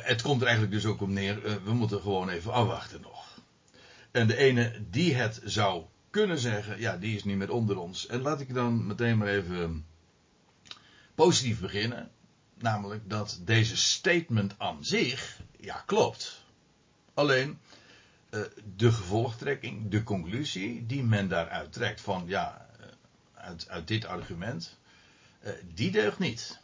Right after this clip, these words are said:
En ik wil dat beide even, eh, voor het voetlicht brengen.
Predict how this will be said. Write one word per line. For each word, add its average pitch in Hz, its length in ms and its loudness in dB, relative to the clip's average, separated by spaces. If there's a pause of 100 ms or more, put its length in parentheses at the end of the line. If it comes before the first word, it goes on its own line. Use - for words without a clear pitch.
En 139 180 -2
ik 139 120 -8
wil 160 140 2
dat 151 180 0
beide 190 340 6
even, 156 520 0
eh, 127 240 -4
voor 151 180 -4
het 135 100 -8
voetlicht 110 360 -4
brengen. - 320 -8